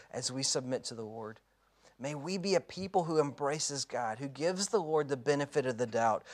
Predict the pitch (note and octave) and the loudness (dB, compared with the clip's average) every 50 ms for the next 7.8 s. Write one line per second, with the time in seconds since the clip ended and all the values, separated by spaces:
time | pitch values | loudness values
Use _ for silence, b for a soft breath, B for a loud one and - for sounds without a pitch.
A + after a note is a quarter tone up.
0 | B B B D#3+ D3+ - - - F3+ E3 D3+ D#3+ - - - - - C3+ C3 B2 | B B B -8 -6 -6 -4 0 0 2 2 2 0 -4 -6 -8 -8 -8 -8 -6
1 | B2 B2 A#2 A#2 - - - A#2+ A2 F#2+ G2 F#2 F#2+ - - - - - - _ | -6 -6 -8 -8 -8 -8 -8 -8 -8 -8 -10 -12 -8 -4 -2 0 0 0 -2 _
2 | _ _ _ _ _ _ _ _ _ b b b b b b b b _ _ _ | _ _ _ _ _ _ _ _ _ b b b b b b b b _ _ _
3 | _ _ _ - A#2+ - - D#3 E3+ - - G3+ E3+ D3+ - D3 C#3 C#3+ D3 C#3 | _ _ _ -18 -12 -8 -6 -6 -4 -4 -4 -4 -4 -6 -6 -10 -10 -8 -8 -8
4 | A#2+ A#2 A2+ A2 F#2+ F2 - C3+ - _ _ _ _ _ _ _ _ _ _ _ | -8 -8 -8 -10 -10 -10 -14 -16 -18 _ _ _ _ _ _ _ _ _ _ _
5 | _ _ _ _ _ _ _ _ _ _ _ _ _ _ - - - - D#3 E3+ | _ _ _ _ _ _ _ _ _ _ _ _ _ _ -12 -8 -4 -2 -2 -2
6 | E3+ - G3 F3 D#3 D#3 C#3+ B2 A#2+ C#3+ C3+ A#2+ A#2+ A2 G#2 - A#2+ A2 A#2 A2 | -2 -4 -6 -6 -4 -6 -6 -6 -6 -6 -6 -6 -6 -10 -10 -8 -8 -6 -8 -8
7 | - - A2+ A2 G#2+ G#2+ G#2 G2 F#2+ F#2+ F2+ E2 D2 A2 B2+ | -10 -12 -16 -14 -12 -10 -10 -10 -10 -12 -12 -12 -12 -14 -16